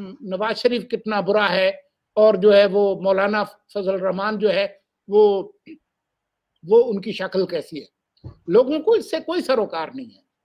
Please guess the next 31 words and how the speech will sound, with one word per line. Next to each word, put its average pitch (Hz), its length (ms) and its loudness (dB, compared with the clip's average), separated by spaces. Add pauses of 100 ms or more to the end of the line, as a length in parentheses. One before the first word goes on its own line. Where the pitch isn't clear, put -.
लोगों 208 300 4
को 285 160 0
सरोकार 226 640 0 (240)
अपनी 233 320 -2
जिंदगियों 185 500 0
से 240 160 -2
है, 214 300 -4 (260)
मुल्क 202 260 -2
की 233 120 -2
मईशत 190 500 -2
से 202 260 0
है, 202 200 -4 (320)
मुल्क 208 240 0
के 220 120 6
निजाम 175 420 0
से 233 180 0
है, 214 340 -4 (380)
जिसके 285 480 0
अंदर 240 460 0
हर 247 440 0
गुजरते 226 500 2
दिन 214 200 0
के 214 160 -6
साथ 202 240 -4 (100)
बदतरी 160 500 -6
आ 113 100 -14
रही - 160 -20
है। - 140 -20 (420)
ये 202 80 6
है 131 140 -2
मसला। - 220 -20